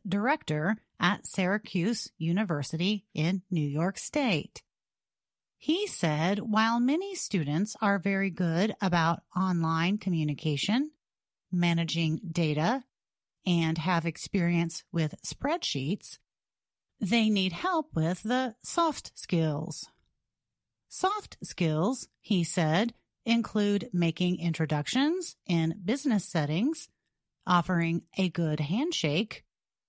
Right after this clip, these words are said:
or even knowing how to ask for a business card. Capozzi said students should pay special attention to three things when looking for jobs:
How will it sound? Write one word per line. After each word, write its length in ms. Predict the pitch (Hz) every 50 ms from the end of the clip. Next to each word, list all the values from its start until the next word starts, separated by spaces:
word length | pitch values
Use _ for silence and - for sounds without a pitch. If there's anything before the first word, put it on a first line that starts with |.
| _ _ _ _ _ -
or 280 | 214 226 220 226 226 -
even 480 | - 269 311 339 320 349 339 330 302 240
knowing 420 | 202 175 160 160 160 165 175 190
how 300 | 185 170 214 220 233 269
to 240 | 262 - - 277 277 -
ask 480 | 165 156 143 139 151 180 - - -
for 420 | - - - 143 135 143 151 165 - - -
a 100 | 208 214
business 460 | 196 262 269 233 - 208 185 170 -
card. 560 | - - 170 160 151 143 139 143 - - - _ _ _ _ _ _ _ _ _ _ _ _ _ _ _ _ _ _ _ _ _ _ _ _ _ _ _ _ _ _ _ _ _ _ _ _ _ _ _ _ - -
Capozzi 760 | 262 - - - 392 415 392 - 226 202 185 202 226 233 - -
said 440 | - - - 208 196 190 185 - -
students 760 | - - - - - 330 359 311 208 170 170 208 220 - - - - -
should 320 | - - 240 226 196 -
pay 440 | - - 196 190 185 180 180 175 -
special 600 | 175 - - - 339 359 - - 202 175 175 -
attention 720 | 208 180 - - 160 147 147 - 160 160 185 220 - - _ _
to 240 | - - 202 196 190
three 460 | 180 - - - 190 233 240 240 247
things 640 | - - - 311 269 190 160 143 139 143 - - - - _
when 300 | - 202 214 208 208 220
looking 500 | 254 285 - - - 165 160 165 185 190 - -
for 240 | - - - 220
jobs: 680 | 214 - 254 247 220 170 139 - - 151 - - -